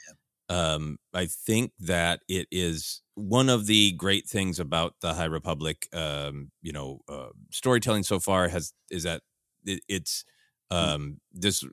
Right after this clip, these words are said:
Speaker 2: limited group of people and publishers, and, and there's no restriction, right? Um,
Speaker 1: Yeah.
Speaker 2: that there's lots of elbow room. So, uh, th-, I,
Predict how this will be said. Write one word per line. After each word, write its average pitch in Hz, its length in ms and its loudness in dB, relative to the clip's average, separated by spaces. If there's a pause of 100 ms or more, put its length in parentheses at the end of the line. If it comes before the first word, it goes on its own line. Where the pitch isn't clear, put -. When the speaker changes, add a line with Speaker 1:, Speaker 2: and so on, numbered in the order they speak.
(160)
Speaker 2:
limited 120 400 4
group 104 180 2
of 90 160 -4
people 101 380 2
and 78 180 -2
publishers, 92 540 0
and, 80 160 -2
and 80 320 -6
there's 76 280 -6
no 101 240 2
restriction, - 580 -2
right? 80 240 -2 (240)
Um, 73 260 -4
Speaker 1:
Yeah. 92 60 -2 (500)
Speaker 2:
that 87 200 -2
there's 82 200 -4
lots 90 220 2
of 82 100 -4
elbow 76 220 -4
room. 69 340 -8 (320)
So, 76 440 -2
uh, 90 160 -8
th-, - 220 -4
I, - 80 -12